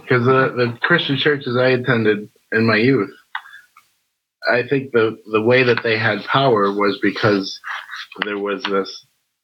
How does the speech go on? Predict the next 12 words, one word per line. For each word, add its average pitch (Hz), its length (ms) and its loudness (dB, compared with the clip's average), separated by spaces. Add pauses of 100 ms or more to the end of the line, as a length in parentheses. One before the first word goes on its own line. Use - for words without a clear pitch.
(500)
judgment 113 480 0
day 101 220 2
coming 104 460 0
and, 92 160 -2
and 101 200 2
hell 104 360 0
waiting 113 440 2
for 101 200 2
you 95 340 0
if 113 220 -2
you 104 180 -2
didn't 110 420 0